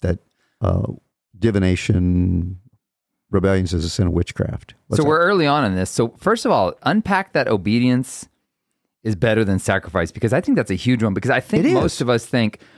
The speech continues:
Speaker 2: "Well, I'm sacrificing.
Speaker 1: Yeah, yeah.
Speaker 2: I should get points for this."
Speaker 1: Right. And, and what he's saying is, um, you know, we can come up with all kinds of sacrifices we do on our own. I was watching something the other day. I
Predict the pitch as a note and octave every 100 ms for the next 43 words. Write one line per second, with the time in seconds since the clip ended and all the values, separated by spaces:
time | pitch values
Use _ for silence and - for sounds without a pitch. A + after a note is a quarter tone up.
0 | _ D3+ E3 G#3+ G#3 - G3+ C4 G#2+ F#2
1 | F#2 D#2+ D#2+ G2+ G#2+ F#2 E2 D#2+ - -
2 | G2 E2 D#2+ B2 F3 - E3 E3+ - F3+
3 | G#3+ - - D#2+ D2 - - - G#2 G2
4 | E2 - _ - - - C#3+ C#3 - D#3
5 | C#3 F3+ F#3+ D#3 - G#3 C4+ G#2+ F#2 G#2
6 | - _ - - - - B2 A2+ G2 F#2+
7 | _ _ _ - - - D#3 D3+ E3 C#3
8 | B2+ F3+ B3 E3 A2 C#3+ C#3+ - A#2 D3
9 | D#3 F3+ F2+ A2 B2 - - E2 E2+ G#2
10 | G2+ F2+ A2 G#2+ F#2+ G2+ B2+ E2+ F#2 F#2
11 | G#2+ G#2 F#2+ - G#2 A#2 F#2+ F#2 F#2 G2
12 | E2+ E2